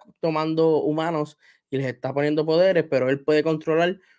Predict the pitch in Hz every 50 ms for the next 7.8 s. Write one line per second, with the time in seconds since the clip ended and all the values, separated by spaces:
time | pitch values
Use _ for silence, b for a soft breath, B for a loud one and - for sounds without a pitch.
0 | b b _ - - 170 196 208 214 226 226 214 190 190 185 185 185 _ - 185
1 | 196 214 220 208 190 185 139 - 147 143 143 165 180 196 202 185 160 160 - 156
2 | 160 165 160 165 165 156 151 - 160 160 160 - - 143 139 143 135 - 156 151
3 | - 151 143 - 160 151 147 139 131 123 120 - _ _ _ _ _ _ _ _
4 | _ - - 160 160 165 160 160 160 160 156 156 160 156 156 160 156 131 - 165
5 | 160 175 202 226 - 233 214 - - 233 226 226 226 226 233 226 220 214 214 -
6 | 175 165 165 165 - _ _ - 160 156 156 180 208 240 226 - 156 151 143 _
7 | - 170 180 185 180 190 196 202 - 202 175 156 147 147 151 156